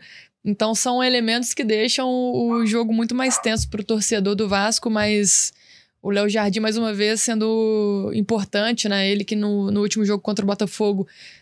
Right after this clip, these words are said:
não tinha sido acionado, pouco atuou, assistiu ao jogo lá do, debaixo do, da, da trave, e agora contra o América, no fim da partida, ele é acionado. Depois ainda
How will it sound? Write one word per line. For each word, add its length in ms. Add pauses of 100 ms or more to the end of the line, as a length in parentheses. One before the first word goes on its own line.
(120)
não 120
tinha 840 (340)
sido 320
acionado, 680
pouco 300
atuou, 580
assistiu 680 (440)
ao 220
jogo 360
lá 220
do, 640 (320)
debaixo 400
do, 100
da, 160
da 160
trave, 440
e 20
agora 320
contra 240
o 40
América, 720
no 140
fim 180
da 120
partida, 580
ele 240
é 60
acionado. 580
Depois 340
ainda 720